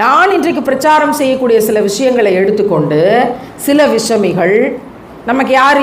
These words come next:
எதிரியாக இருப்பாங்கன்னு நமக்கு தெரியும், அந்த ஆட்கள்லாம் சேர்ந்து அதையெல்லாம் எடுத்து அரசு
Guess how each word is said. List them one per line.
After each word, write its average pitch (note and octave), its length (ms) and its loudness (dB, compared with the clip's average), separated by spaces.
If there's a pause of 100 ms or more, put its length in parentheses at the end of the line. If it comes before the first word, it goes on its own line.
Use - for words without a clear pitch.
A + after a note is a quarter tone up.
(120)
எதிரியாக B3+ 500 2
இருப்பாங்கன்னு A#3 380 0
நமக்கு G3+ 240 -2
தெரியும், F3+ 300 -2 (460)
அந்த E4 200 2 (140)
ஆட்கள்லாம் A#3+ 640 0
சேர்ந்து F3+ 320 -2 (160)
அதையெல்லாம் A#3 480 2 (120)
எடுத்து F#3+ 320 0 (760)
அரசு C#4+ 240 0